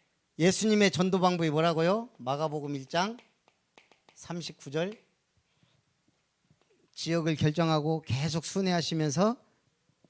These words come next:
제자들을 세웠어요. 바울의 전도 계획이 뭐라고요?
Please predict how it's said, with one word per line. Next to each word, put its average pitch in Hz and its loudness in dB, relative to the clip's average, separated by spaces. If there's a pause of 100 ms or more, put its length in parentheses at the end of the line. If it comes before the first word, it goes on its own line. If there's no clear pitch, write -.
(540)
제자들을 135 0
세웠어요. 123 -6 (1600)
바울의 170 2
전도 165 -4
계획이 151 -2
뭐라고요? 151 -4